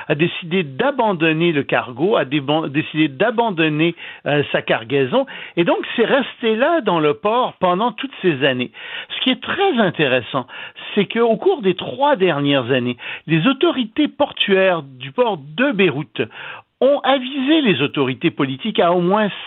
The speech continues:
cinq reprises dans diverses lettres en disant, « Écoutez, c'est une bombe à retardement qui est là, il faut absolument déplacer ça. » On peut faire plusieurs choses. On pourrait,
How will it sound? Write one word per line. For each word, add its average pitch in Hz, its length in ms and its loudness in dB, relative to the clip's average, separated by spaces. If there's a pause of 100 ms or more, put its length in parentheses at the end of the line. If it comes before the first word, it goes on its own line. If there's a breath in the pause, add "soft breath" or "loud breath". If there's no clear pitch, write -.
cinq 302 300 0
reprises 160 520 -4 (380 loud breath)
dans 202 300 0
diverses 214 500 -2
lettres 175 400 2
en 156 100 0
disant, « 143 180 -2
Écoutez, 254 440 -2 (340 loud breath)
c'est 160 220 0
une 135 100 0
bombe 208 400 0
à 226 100 2
retardement 156 680 2
qui 135 160 -2
est - 20 2
là, 175 140 2
il 202 80 -4
faut 170 100 0
absolument 302 760 2
déplacer 220 640 0
ça. » 240 180 2 (360 loud breath)
On 156 80 0
peut 175 160 0
faire 156 320 2 (180)
plusieurs 160 440 0
choses. 277 280 -2 (300 loud breath)
On 156 120 2
pourrait, 175 360 2